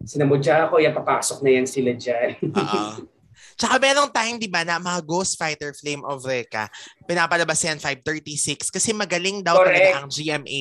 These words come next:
Speaker 2: sa pag-ac-, pag-acquire ng mga animes and mga, yung
Speaker 1: Correct.
Speaker 2: mga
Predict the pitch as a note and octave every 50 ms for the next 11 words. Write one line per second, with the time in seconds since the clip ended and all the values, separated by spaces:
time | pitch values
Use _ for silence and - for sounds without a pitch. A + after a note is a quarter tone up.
0 | B2+ B2+ - C#3 - - C3+ C3 - - - - - _ _ _ - D3 D3 -
1 | C3+ - - C#3+ C#3 C3 B2+ B2+ B2 B2 - - - - - _ _ D3+ D3+ D3+
2 | C#3+ C#3 C#3 - C3 B2+ B2+ B2+ B2+ A#2+ A#2 A#2+ B2 B2 A#2+ A#2+ A#2+ A#2+ - F#2+
3 | B2 A#2+ B2 A#2+ A2+ A2+ A2+ A2 G#2+ F#2+ - _ - B2 C3+ C#3 E3+ D#3+ D#3 D3+
4 | D3 D3 C#3+ C#3 - - - -